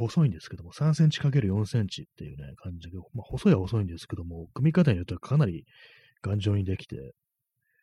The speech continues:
ちゃんとあのね、のみで掘って、ガチ組み合わせるようにしてネジ止めすると、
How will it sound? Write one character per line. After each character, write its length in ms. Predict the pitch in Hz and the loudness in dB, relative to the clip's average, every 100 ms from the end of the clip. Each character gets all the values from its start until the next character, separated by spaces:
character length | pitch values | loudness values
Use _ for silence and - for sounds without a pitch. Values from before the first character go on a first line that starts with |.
| _ _ - | _ _ -4
ち 80 | |
ゃ 60 | 120 | -2
ん 40 | |
と 140 | 107 107 | 2 2
あ 40 | |
の 100 | 107 | 4
ね、 60 | 104 | 4
の 160 | 107 131 | 6 6
み 100 | 104 | 6
で 120 | 87 | 2
掘 120 | 95 | -4
っ 40 | 98 _ | -8 _
て、 240 | 80 69 - _ _ - | -10 -10 -14 _ _ -10
ガ 140 | 92 98 | -6 -4
チ 120 | 117 | -2
組 180 | - 117 | 2 4
み 40 | |
合 60 | 113 | 4
わ 40 | |
せ 140 | - | 4
る 60 | 110 | 2
よ 60 | 87 | 0
う 20 | |
に 80 | 87 | -4
し 80 | |
て 80 | - | -4
ネ 140 | 95 95 | -2 -2
ジ 140 | 95 | 2
止 60 | 101 | 2
め 100 | 101 | 0
す 140 | - | -2
る 100 | 95 | -4
と、 280 | - 73 | -6 -12